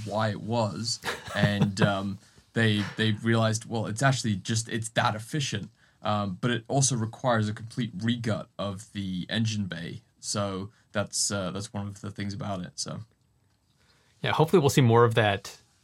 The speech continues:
Speaker 3: just no matter what the fuel source is, whether it's a hydrogen or nuclear or battery. It's like, it seems like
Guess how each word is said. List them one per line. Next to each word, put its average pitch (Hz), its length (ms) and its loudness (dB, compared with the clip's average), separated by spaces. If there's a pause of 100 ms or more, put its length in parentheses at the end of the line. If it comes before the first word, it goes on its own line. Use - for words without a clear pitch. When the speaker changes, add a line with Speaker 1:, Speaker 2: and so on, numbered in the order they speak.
(500)
Speaker 3:
just - 240 4
no 160 80 10
matter 117 160 8
what 110 220 6
the 127 60 4
fuel 107 300 2
source - 280 0
is, 90 240 -8
whether 113 160 2
it's 101 100 0
a 98 80 0
hydrogen 117 640 2
or 92 180 0
nuclear 113 720 2
or 104 320 -2
battery. 120 420 2
It's 135 120 -4
like, 117 160 0
it 113 140 -4
seems 123 240 2
like 107 320 -2